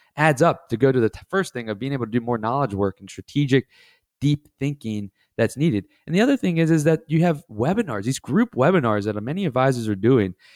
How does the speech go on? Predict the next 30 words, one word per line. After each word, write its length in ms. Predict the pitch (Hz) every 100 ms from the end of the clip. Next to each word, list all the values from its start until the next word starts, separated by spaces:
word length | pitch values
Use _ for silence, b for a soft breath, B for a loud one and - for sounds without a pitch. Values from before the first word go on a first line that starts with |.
| b
is 200 | 143 127 _
how 180 | - 196
can 180 | 214 220
I 300 | 208 165 135
now 420 | 127 143 147 139 - b -
look 180 | 127 170
at 100 | 175
my 140 | 156
clients 560 | - - 143 139 113 107
and 80 | 104
say, 140 | 123
"All 100 | 160
right, 200 | 117 98
here 160 | 127 190
are 40 |
the 80 | 175
ones 360 | 156 156 147
that, 240 | 135 131 - b b 123
you 80 |
know, 80 | 131
I 120 | 127
may 180 | 123 131
need 100 | 135
to 100 | 123
talk 240 | - 117 -
to, 120 | 98
maybe 240 | 117 120
because 320 | 113 - 131
of 80 | 127
their, 320 | 127 127 127